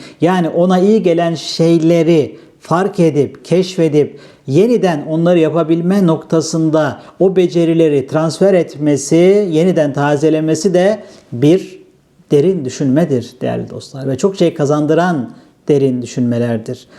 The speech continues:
Ve yine nefes kontrolü, bazen nefesi yavaşlatma, bazen hızlandırma, diyaframı aktif ve doğru tutm-,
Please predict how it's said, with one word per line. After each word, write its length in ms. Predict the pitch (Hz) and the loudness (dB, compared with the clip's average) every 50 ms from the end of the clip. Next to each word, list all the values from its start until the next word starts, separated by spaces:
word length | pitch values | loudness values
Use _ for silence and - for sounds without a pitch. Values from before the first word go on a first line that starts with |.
| - - _ - | -20 -18 _ -2
Ve 100 | 135 160 | 0 0
yine 520 | 170 165 202 233 226 202 190 190 - - - - - _ - - - _ _ | 0 2 0 2 2 0 0 -2 -6 -10 -16 -20 -20 _ -20 -20 -20 _ _
nefes 480 | 139 151 160 160 190 196 190 190 - - | -2 -2 0 0 0 0 -2 -4 -8 -8
kontrolü, 720 | - 170 151 147 135 - 151 147 139 131 123 117 110 - - - | -4 -2 -2 -2 0 0 2 2 2 2 0 0 -2 -4 -2 -2
bazen 460 | 156 170 170 147 165 156 156 151 147 | -2 -2 0 -2 -2 -2 -2 -2 -4
nefesi 380 | 143 135 - 156 139 - 175 | -4 -2 -2 -2 -2 -2 0
yavaşlatma, 1120 | 165 156 139 135 135 143 139 - - - 139 135 135 135 - - 139 139 135 123 113 117 | 0 2 2 2 2 2 0 -2 -4 -2 -2 -2 -2 -4 -8 -4 -2 0 0 0 -2 -2
bazen 400 | 139 156 160 156 139 147 143 143 | 0 0 0 0 -2 -2 -2 -2
hızlandırma, 1120 | 147 160 151 135 139 131 127 131 139 135 131 131 127 135 135 127 127 139 139 127 113 117 - - - - _ - | -2 -4 -4 -2 -2 -2 -2 -2 -2 0 0 0 0 0 0 0 0 0 0 -2 -2 -6 -10 -16 -20 -20 _ 0
diyaframı 720 | 151 165 185 190 190 - 180 165 165 165 165 156 151 - | 2 2 2 0 0 -2 -2 -2 0 0 -2 -2 -2 -2
aktif 600 | 151 151 151 151 - - 180 165 170 165 - - - | -2 -2 -2 -4 -4 -2 0 0 0 -2 -4 -2 0
ve 240 | 151 156 156 156 - | 0 0 0 0 0
doğru 400 | 147 139 139 139 151 165 160 160 | 2 2 2 2 2 0 -2 -4
tutm-, 480 | - 151 - - - 143 143 143 147 | -6 -6 -6 -6 -4 -2 -2 -2 -2